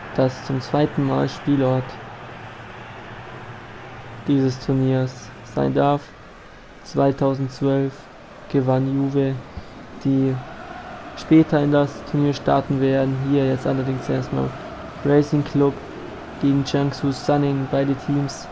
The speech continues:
sind Gruppengegner von Liverpool und At-,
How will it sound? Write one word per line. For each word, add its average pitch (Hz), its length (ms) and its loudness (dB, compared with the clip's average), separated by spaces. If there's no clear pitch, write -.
sind 151 360 2
Gruppengegner 139 840 0
von 139 340 4
Liverpool 151 520 8
und 147 100 8
At-, 143 140 2